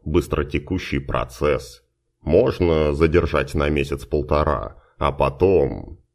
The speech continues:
Наша медицина – это же каменный век, да и спохватились поздно».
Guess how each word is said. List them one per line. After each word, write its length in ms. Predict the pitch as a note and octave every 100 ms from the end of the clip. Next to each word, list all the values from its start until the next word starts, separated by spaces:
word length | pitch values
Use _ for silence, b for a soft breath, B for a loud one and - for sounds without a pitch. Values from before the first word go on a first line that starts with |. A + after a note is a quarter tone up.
| _ _ _
Наша 400 | D2+ E2 D2+ D2
медицина – 880 | C#2+ D2+ D2+ D#2 - A#2+ C#2+ A#1 - -
это 260 | F2+ F2+
же 140 | E2+ F#2
каменный 760 | - - E2+ D#2+ D#2+ D#2+ F2
век, 480 | D2 C#2+ D2 - - _ _ -
да 160 | D2+
и 280 | G2 D#2+ C2+
спохватились 920 | B1+ - E2 G#2 C#2+ C#2 E2 D#2 C2+ C#2
поздно». 720 | - D2+ B1 A#1+ B1 G1+